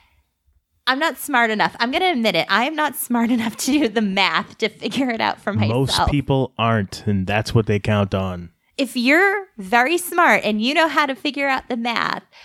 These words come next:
Speaker 1: for the distance of the sun with the size of the sun versus the distance of the moon and the size of the moon, and you can see if they do line up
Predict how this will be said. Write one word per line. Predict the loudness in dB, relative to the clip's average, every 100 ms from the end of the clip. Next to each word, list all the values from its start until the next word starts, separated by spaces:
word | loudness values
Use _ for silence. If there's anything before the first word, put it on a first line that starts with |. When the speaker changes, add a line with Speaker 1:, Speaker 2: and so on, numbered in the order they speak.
| -20 _ _
Speaker 1:
for | -4 0 2
the | 2
distance | 0 0 0 0
of |
the | 2
sun | 4 4 2
with | 2
the | 0
size | 2 2 0
of |
the | -2
sun | 0 0 0 2
versus | 2 2 -2 -6
the |
distance | -2 -2 -2 -6 -4
of | -2
the | 0
moon | 2 2 2
and | 0
the | 0
size | 0 0 0 0
of |
the | 0
moon, | 0 0 2
and | 2 4
you | 4 4
can | 4 4
see | 2 0 0 0 0
if | 0 0 -2
they | -2 -2
do | -2 -2 0
line | 2 2 2
up | -2 -4